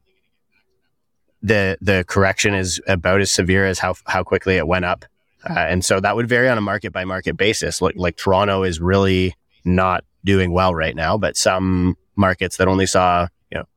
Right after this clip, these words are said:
ten percent increases year over year are, are doing fine. They barely are, are feeling it. Yeah, I mean, the couple of people who bought at the peak are really not,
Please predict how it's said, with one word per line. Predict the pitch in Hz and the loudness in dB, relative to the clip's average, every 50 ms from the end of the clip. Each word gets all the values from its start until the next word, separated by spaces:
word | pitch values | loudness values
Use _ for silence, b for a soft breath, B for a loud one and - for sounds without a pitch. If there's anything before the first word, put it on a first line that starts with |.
| _ _ _ _ _ _ | _ _ _ _ _ _
ten | - - 139 147 160 139 | -4 -2 0 0 0 -2
percent | - 98 - - 92 90 | -4 -4 -2 -2 0 0
increases | 90 90 87 - 87 87 85 - 85 85 87 | 0 -2 -2 0 -2 -2 0 0 0 0 0
year | 90 87 | 2 2
over | 87 82 82 | 0 0 0
year | 85 85 80 82 82 87 104 123 - _ _ _ _ _ _ _ _ _ _ _ _ _ _ | 0 0 0 0 0 0 -2 -2 -6 _ _ _ _ _ _ _ _ _ _ _ _ _ _
are, | - 101 101 101 101 101 101 - - | 0 0 2 2 2 0 -2 -2 0
are | 107 107 | 0 0
doing | 117 123 123 113 | 2 2 0 0
fine. | - - 139 156 127 92 82 82 | 0 0 0 0 0 0 0 0
They | 87 90 | 0 0
barely | 85 95 113 113 113 117 110 110 | 0 0 0 0 2 0 0 -2
are, | 107 104 - | -2 -4 -4
are | 98 92 | -6 -8
feeling | - - - 123 131 117 95 92 87 | -6 -2 2 2 4 4 2 0 -2
it. | 87 78 | -2 0
Yeah, | 110 127 123 117 | 2 2 2 2
I | 113 | 0
mean, | 110 104 98 | -2 -4 -4
the | 95 87 | -6 -4
couple | - 101 95 - 98 | -4 -4 0 0 0
of | 90 | 2
people | - 98 92 82 92 | 2 0 0 2 2
who | 95 90 | 0 0
bought | 80 90 87 87 90 | 2 2 0 0 0
at | 82 | -2
the | - 87 | -6 -10
peak | - - - 98 92 - - | -8 -4 -2 -2 -2 -2 -4
are | 87 82 | -4 0
really | 90 92 90 90 90 87 | 0 2 2 2 2 2
not, | 85 85 85 87 85 85 | 2 2 0 0 0 -2